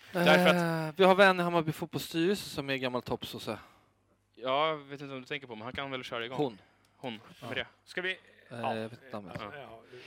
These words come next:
Speaker 2: Men, men skitsamma, men jag tror att så här, så om man kan visa,
Speaker 1: <laughs>
Speaker 2: om man kan visa att det finns engagemang för den här frågan,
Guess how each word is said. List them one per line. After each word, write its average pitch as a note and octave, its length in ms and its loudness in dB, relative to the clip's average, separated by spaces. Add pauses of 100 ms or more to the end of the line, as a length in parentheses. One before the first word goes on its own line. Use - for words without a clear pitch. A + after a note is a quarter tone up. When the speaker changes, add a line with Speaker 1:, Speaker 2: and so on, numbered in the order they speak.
(140)
Speaker 2:
Men, D#3+ 140 0
men E3+ 100 -2
skitsamma, E3 320 -2
men C#3 100 -2
jag D3+ 100 -4
tror A#2 100 -2
att - 60 -8
så - 20 -16
här, G#2 60 -14
så - 160 -16
om E3 180 -4
man D#3+ 160 -2
kan F3+ 180 6
visa, G#4 220 8
Speaker 1:
<laughs> - 140 12
Speaker 2:
om - 140 4
man - 80 8
kan F#3+ 120 2
visa G#4+ 120 10
att D#3 40 -2
det - 40 -4
finns D3 140 2
engagemang C#3+ 680 -2
för C3 220 -8
den B2+ 80 -2
här A#2 60 -4
frågan, B2 440 -4